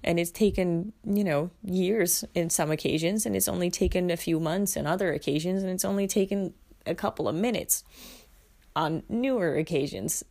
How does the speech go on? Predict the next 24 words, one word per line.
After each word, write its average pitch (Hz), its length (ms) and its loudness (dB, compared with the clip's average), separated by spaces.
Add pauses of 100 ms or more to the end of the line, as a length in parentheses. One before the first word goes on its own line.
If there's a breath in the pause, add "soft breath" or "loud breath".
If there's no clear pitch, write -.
(100)
Um, 185 360 -2 (880 soft breath)
you 208 220 2
just, 247 300 0 (960)
you, 185 320 -2
if - 220 0
you 226 180 2
manage 208 520 0
to 202 140 -2
flip 220 360 0
around 160 640 0 (920)
how - 380 -2
you 185 240 0
view 190 320 2
that 170 220 -2
situation 143 600 -2
because 156 380 -4
you're 151 240 -2
capable 147 760 -2 (680 soft breath)
of 151 140 -2
letting 156 300 0
go 151 180 0
of 147 160 -6
the - 80 -4
pain, 170 680 -4